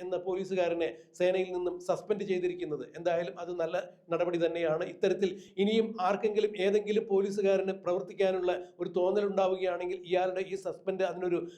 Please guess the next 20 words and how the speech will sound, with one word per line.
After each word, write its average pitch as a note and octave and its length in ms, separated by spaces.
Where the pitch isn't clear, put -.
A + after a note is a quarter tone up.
മാതൃകയാവട്ടെ, F#3 920
തടയാകട്ടെ F#3 500
എന്ന് F3+ 220
നമുക്കും E3+ 380
പ്രതീക്ഷിക്കാം. D#3+ 540
ലോകോത്തര A3+ 440
നിലവാരത്തിലുള്ള G#3 600
കേരള G#3 380
പോലീസിന്റെ G#3 520
പേര് G3+ 320
കളയുന്നതിന് G3 460
വേണ്ടി F#3 360
അല്ലെങ്കിൽ F#3 420
ഇത്തരത്തിലുള്ള G#3+ 720
ആളുകളുടെ G3+ 460
ചില, G3 280
അഥവാ G#3+ 280
ഇത്തരത്തിലുള്ള A#3 600
ചില A3+ 120
പോലീസുകാരുടെ G#3 920